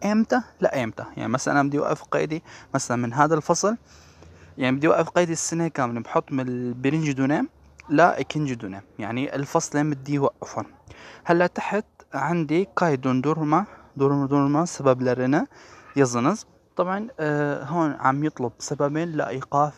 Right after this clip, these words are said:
القيد، نحط واحد واثنين الأسباب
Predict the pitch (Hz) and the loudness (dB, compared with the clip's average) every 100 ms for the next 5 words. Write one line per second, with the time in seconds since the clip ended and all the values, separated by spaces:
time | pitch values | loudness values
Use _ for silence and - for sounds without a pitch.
0 | - 127 - 90 - - - 131 156 139 | -6 -6 -4 -6 -6 -12 -12 -4 -2 -2
1 | - 127 131 - 143 113 - 131 170 - | 0 2 2 0 -6 -8 -8 -6 -6 -4
2 | 127 - - - 139 170 | -4 -4 -8 -2 6 6